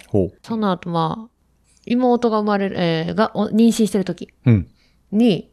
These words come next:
Speaker 2: えー、里帰りしたんですよね。
Speaker 1: ほう。
Speaker 2: で、日中は暇やから、で、うち、まあ、父も母も働いてるから、
Speaker 1: うんうん。
Speaker 2: まあ、日中は自分と、えっと、そのお兄ちゃん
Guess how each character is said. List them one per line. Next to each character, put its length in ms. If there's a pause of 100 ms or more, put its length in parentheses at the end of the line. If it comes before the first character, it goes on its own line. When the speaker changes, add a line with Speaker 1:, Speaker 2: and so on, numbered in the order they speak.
(340)
Speaker 2:
え 300
ー、 20
里 320
帰 180
り 80
し 80
た 80
ん 60
で 60
す 20
よ 60
ね。 220
Speaker 1:
ほ 280
う。 220
Speaker 2:
で、 80
日 300
中 260
は 140
暇 280
や 120
か 160
ら、 80
で、 360 (180)
う 100
ち、 440
ま 300
あ、 40 (460)
父 280
も 120
母 260
も 100
働 420
い 40
て 140
る 80
か 160
ら、 300
Speaker 1:
う 20
ん 40
う 40 (160)
ん。 60
Speaker 2:
ま 80
あ、 20
日 280
中 260
は 380
自 200
分 260
と、 340 (220)
え 100
っ 40
と、 460
そ 160
の 160
お 60
兄 200
ち 100
ゃ 60
ん 120